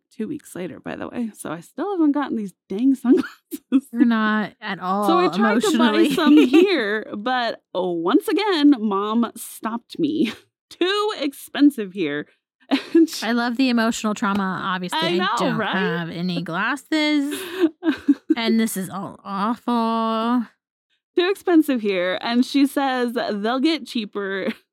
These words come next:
Speaker 1: <laughs> at the next place. That's what she's been saying every place since I broke my other ones. I'm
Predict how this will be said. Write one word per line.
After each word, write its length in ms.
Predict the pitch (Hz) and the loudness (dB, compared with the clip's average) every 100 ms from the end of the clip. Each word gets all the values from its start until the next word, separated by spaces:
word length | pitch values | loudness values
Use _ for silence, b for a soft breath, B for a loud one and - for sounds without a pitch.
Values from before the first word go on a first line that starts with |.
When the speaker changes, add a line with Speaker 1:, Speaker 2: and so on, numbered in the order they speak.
| _ | _
Speaker 1:
<laughs> 300 | _ _ - | _ _ -12
at 140 | 247 | -4
the 80 | 262 | 0
next 300 | 247 403 - | 0 0 -8
place. 340 | - - - - _ _ _ _ _ | -12 -8 -10 -12 _ _ _ _ _
That's 340 | - 311 349 - | -4 -2 -2 -4
what 140 | 427 | -2
she's 240 | 403 427 | 0 0
been 180 | 415 440 | 0 -2
saying 520 | 415 440 370 285 269 - - | 0 0 0 2 0 -2 -6
every 280 | - 311 427 | -6 0 0
place 500 | 403 302 254 233 - - | 0 -2 -2 -4 -8 -14
since 300 | - 220 214 | -8 -6 -6
I 100 | 220 | -6
broke 260 | 202 190 220 | -4 -6 -6
my 140 | 220 | -6
other 220 | 208 175 | -4 -4
ones. 320 | 95 101 - - _ _ _ _ | -4 -8 -10 -18 _ _ _ _
I'm 360 | 240 247 262 254 | -4 0 0 0